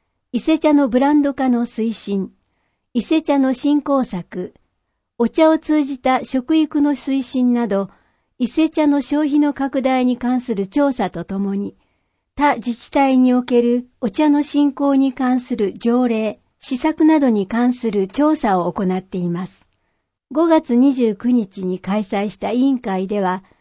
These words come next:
委員会の活動計画について協議しました。六月二十五日に開催した委員会では、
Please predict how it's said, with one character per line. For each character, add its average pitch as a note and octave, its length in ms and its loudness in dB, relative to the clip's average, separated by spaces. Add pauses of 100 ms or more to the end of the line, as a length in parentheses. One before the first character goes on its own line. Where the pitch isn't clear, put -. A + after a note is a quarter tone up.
(280)
委 C#4+ 120 4
員 D#4 140 6
会 A#3+ 280 2
の G3+ 120 -2
活 A#3+ 300 -6
動 C#4+ 180 2
計 D4 220 0
画 A3+ 300 -6
に G3+ 140 -4
つ A#3 140 -8
い A#3 140 -2
て G3+ 220 -8
協 C4 260 0
議 F#3 100 -4
し F3+ 160 -8
ま F3+ 120 -4
し - 100 -14
た。 - 200 -12 (1160)
六 B3 300 0
月 D#4 300 2
二 D#4 160 6
十 C4+ 180 0
五 B3 140 2
日 B3 320 0
に F#3+ 140 -2
開 A#3 200 -2
催 A#3+ 280 -2
し - 100 -14
た G#3 160 -2
委 G#3+ 80 -4
員 B3 200 2
会 F#3+ 280 -2
で G3+ 100 -4
は、 F#3+ 240 -2